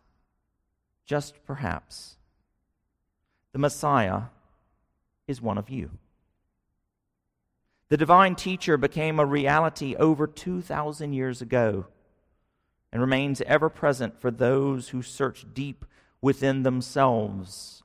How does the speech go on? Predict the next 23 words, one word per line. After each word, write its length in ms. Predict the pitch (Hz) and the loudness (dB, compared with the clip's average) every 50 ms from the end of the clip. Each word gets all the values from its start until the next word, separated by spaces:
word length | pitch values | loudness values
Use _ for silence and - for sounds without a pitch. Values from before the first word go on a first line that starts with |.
| _ - | _ -8
and 180 | 107 107 110 | -6 -4 -2
within 280 | 107 104 - 104 101 101 | -2 -2 -2 -4 -4 -4
others. 500 | 101 101 - 82 85 82 - - - _ _ _ _ _ _ _ _ _ _ _ _ _ _ _ _ _ _ _ _ _ _ _ _ _ _ _ _ _ _ _ | -4 -4 -4 -6 -8 -10 -12 -18 -20 _ _ _ _ _ _ _ _ _ _ _ _ _ _ _ _ _ _ _ _ _ _ _ _ _ _ _ _ _ _ _
In 140 | - 123 127 | -4 -2 0
requesting 540 | 127 123 - 151 143 131 - - 135 127 123 | 0 2 4 4 4 4 2 -2 -4 -4 -2
fidelity 680 | - - 131 117 131 127 127 139 131 127 - 131 117 107 | -2 -2 0 4 4 6 6 6 2 0 0 -4 -4 -4
to 140 | - - 107 | -6 -6 -6
the 100 | 104 - | -6 -8
church 680 | - - - 190 156 117 - - - - - - - _ _ _ _ _ _ _ _ _ _ _ _ _ _ | -6 -4 -2 -2 -2 -2 -2 -6 -12 -18 -18 -18 -20 _ _ _ _ _ _ _ _ _ _ _ _ _ _
and 260 | - 113 123 123 123 | -4 -2 -2 -2 -2
to 100 | - 127 | -4 -4
one 180 | 117 120 110 107 | -2 0 0 0
another, 500 | 110 107 123 131 123 113 98 98 104 - - _ _ _ _ _ _ _ _ _ _ _ _ _ _ _ _ _ _ | 2 2 2 2 2 2 0 -2 -2 -6 -12 _ _ _ _ _ _ _ _ _ _ _ _ _ _ _ _ _ _
Jesus 420 | - - 147 160 147 143 135 - - | -8 -4 -4 -4 -2 -4 -8 -8 -10
charges 640 | - - 175 170 165 165 160 139 143 139 127 - - | -8 -2 2 4 4 4 4 2 0 -2 -2 -4 -4
humanity 720 | - 143 139 131 131 139 147 143 131 - - 131 113 113 | -4 -4 0 0 0 2 2 0 -2 -2 -2 -2 0 0
with 220 | 113 123 120 - 131 | 2 0 0 0 -2
maintaining 840 | 131 139 147 143 135 - - 180 190 185 180 175 175 170 160 143 | -4 -4 -4 -6 -8 -10 -8 -8 -6 -6 -6 -6 -6 -6 -4 -2
the 120 | 139 143 | 0 0
reality 760 | 131 135 131 123 143 139 139 139 127 - - - 92 87 90 - - _ _ _ _ _ _ _ _ _ _ _ _ _ _ _ | 0 0 -2 -2 -2 -2 -2 -2 -4 -4 -6 -8 -10 -10 -12 -14 -20 _ _ _ _ _ _ _ _ _ _ _ _ _ _ _
that 240 | 117 117 - - 131 | -2 -2 -2 -2 0
God 540 | 131 123 117 120 123 123 120 117 113 - - - _ | 2 2 4 4 4 4 4 4 2 0 -4 -10 _
ever 420 | - 143 147 117 92 80 53 - | -4 -4 -4 -2 -4 -6 -8 -8